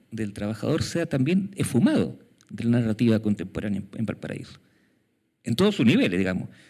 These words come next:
Desde el trabajador mesocrático que nos proponía Carlos León, el, el trabajador de capas medias, el oficinista, hasta el trabajador portuario o proletariado industrial clásico, digamos, como que lo,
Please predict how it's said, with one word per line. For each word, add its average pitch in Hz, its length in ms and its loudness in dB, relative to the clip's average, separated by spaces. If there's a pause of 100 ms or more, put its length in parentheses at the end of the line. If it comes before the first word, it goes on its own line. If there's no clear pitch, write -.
(200)
Desde 104 160 -2
el 131 80 -2
trabajador 127 460 2
mesocrático 127 580 4
que 123 80 6
nos 120 100 2
proponía 113 360 0
Carlos 127 260 -2
León, 147 340 0 (680)
el, - 160 -14
el 85 120 -16
trabajador 98 360 -2
de 98 60 0
capas 98 200 0
medias, 143 260 2
el 117 100 -2
oficinista, 113 680 -2 (720)
hasta 135 220 -2
el 151 80 0
trabajador 135 440 0
portuario 139 680 2
o 113 180 4
proletariado 123 960 2
industrial 110 540 0
clásico, 127 400 -2
digamos, 123 300 -6
como 110 220 -4
que 107 120 -6
lo, 101 160 -10